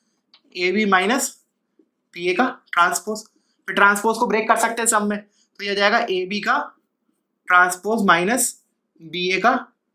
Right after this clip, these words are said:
transpose। तो अब break कर सकते हैं reversal लॉ product में, तो ये हो जाएगा B transpose into A transpose minus A transpose into B transpose। अब A और B symmetric है, तो ये हो जाएगा बीए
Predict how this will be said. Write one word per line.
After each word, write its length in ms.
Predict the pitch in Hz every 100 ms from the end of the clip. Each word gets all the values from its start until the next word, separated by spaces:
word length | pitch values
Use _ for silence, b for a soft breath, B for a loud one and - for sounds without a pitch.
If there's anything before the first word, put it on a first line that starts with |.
| -
transpose। 560 | 170 170 175 - 202 - b b b b
तो 140 | - 180 185 - _ _ _ _
अब 180 | 233 240
break 260 | 175 220 233
कर 120 | 233
सकते 180 | 240 -
हैं 60 | 226
reversal 340 | 214 226 240
लॉ 120 | 233 226 -
product 320 | - 202 208 208
में, 240 | 220 220 - B B B
तो 80 | -
ये 60 | 196
हो 60 |
जाएगा 300 | 202 196 202 208
B 100 | 202 214
transpose 560 | 208 196 185 208 226 240 - 185
into 260 | 190 269 277 _ _ _ _
A 140 | 185 190
transpose 540 | 196 190 - 220 240 220
minus 400 | 175 185 233 262 - _ _ _ _ _ -
A 160 | 196 196
transpose 500 | 190 190 185 196 190
into 200 | 180 185 294 - -
B 100 | 160 185
transpose। 460 | 190 185 - 185 - B B B B
अब 280 | 185 180 - -
A 80 | 208
और 120 | 233
B 100 | 240
symmetric 380 | 247 233 196 233
है, 100 | 226
तो 80 | 208
ये 80 | 202
हो 60 | 202
जाएगा 240 | 208 208
बीए 360 | 175 196 226